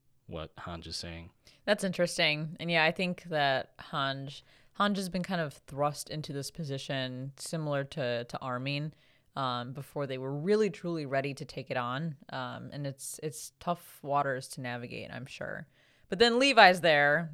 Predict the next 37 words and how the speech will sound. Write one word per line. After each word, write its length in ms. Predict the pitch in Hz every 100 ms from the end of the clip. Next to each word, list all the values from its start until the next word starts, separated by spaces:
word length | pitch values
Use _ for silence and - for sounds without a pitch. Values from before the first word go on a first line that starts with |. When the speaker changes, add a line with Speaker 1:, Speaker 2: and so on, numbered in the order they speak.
| -
Speaker 2:
and 160 | 160
his 440 | 165 180 254 220 175
goal 440 | 185 208 190 180
is, 280 | 165 170 156
like, 160 | 156 151
ironclad. 920 | - 180 180 170 156 - 151 139 127 131
The 80 | 143
first 320 | 208 214 208
thing 120 | 196
he 120 | 190
says 360 | 180 196 196 175
when 140 | 175
he 140 | 185 156
wakes 280 | 165 135
up 240 | 160 151 -
is, 220 | 143 131
"Where 160 | 139 156
the 80 |
fuck 380 | 147 - 165 160
is 160 | - 139
Zeke?" 340 | 139 143 127 120 - -
Speaker 1:
<laughs> 240 | - 113 175
Speaker 2:
Or 80 |
that, 320 | 170 165 143 160
the 80 |
Beast 320 | 156 175 175 -
Titan 260 | 165 147
or 80 | 151
whatever 220 | 147 139
the 80 | 151
fuck 80 | 160
he 40 |
Speaker 1:
"Where'd 120 | 113 113
that 260 | 113 107
Speaker 2:
says. 300 | - - 120
Speaker 1:
shithead 760 | - 104 87 - 269 220 285
go?" 80 | -